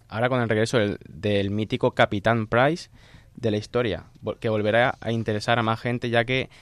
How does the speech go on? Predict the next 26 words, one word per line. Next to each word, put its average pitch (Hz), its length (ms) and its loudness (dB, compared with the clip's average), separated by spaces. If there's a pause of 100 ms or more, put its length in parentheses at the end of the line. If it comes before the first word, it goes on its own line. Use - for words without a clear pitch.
(120)
el 113 100 -6
último 127 300 0
Call 120 220 0
reflejó 117 420 -2
lo 127 100 2
que 117 100 -2
muchos 120 420 -4 (320)
fans 123 280 -4
sentían, 120 460 -2 (260)
cero 127 260 2
interés 117 280 0
por 113 100 0
la 110 40 0
historia, 120 400 0
y 107 100 -4
Treyarch 117 440 0
apostó 101 340 -2
por 107 120 2
el 98 60 0
Battle 101 260 0
Royale, 117 360 2 (380)
una 151 160 0
historia 143 320 0
que 127 100 -2
no 123 100 0
se 127 160 -4